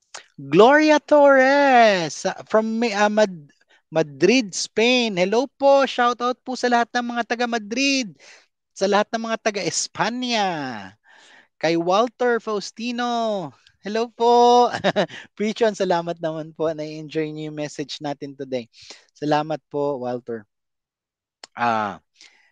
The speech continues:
yeah, kay Bonifacio Socias, hello po. Kay Rina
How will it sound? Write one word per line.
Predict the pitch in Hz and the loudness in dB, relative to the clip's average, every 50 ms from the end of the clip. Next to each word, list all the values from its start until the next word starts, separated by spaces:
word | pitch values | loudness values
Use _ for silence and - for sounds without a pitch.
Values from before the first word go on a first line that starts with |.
| _ _ _ | _ _ _
yeah, | - 139 143 135 139 | -8 -6 -6 -6 -2
kay | - 165 160 | 0 0 0
Bonifacio | 156 143 160 160 165 156 - - 247 254 269 - - 277 262 240 | 2 2 0 -2 -2 -4 0 2 4 4 4 2 -2 -4 -6 -6
Socias, | - - 240 240 233 - - 220 214 202 196 185 170 160 151 - - - | -4 -4 -4 -4 -4 -4 -4 -2 -2 -2 -2 -2 -4 -6 -8 -10 -14 -14
hello | 139 139 156 160 | -12 -10 -10 -10
po. | 156 - 131 - _ - - - _ - | -8 -10 -10 -12 _ -18 -20 -16 _ 2
Kay | 175 180 180 170 160 180 156 - | 2 2 2 2 -2 -6 -10 -10
Rina | 170 156 147 175 220 240 247 254 247 240 247 240 233 233 233 233 226 | -14 -10 -6 -4 -2 0 0 0 2 2 2 4 4 2 2 0 -2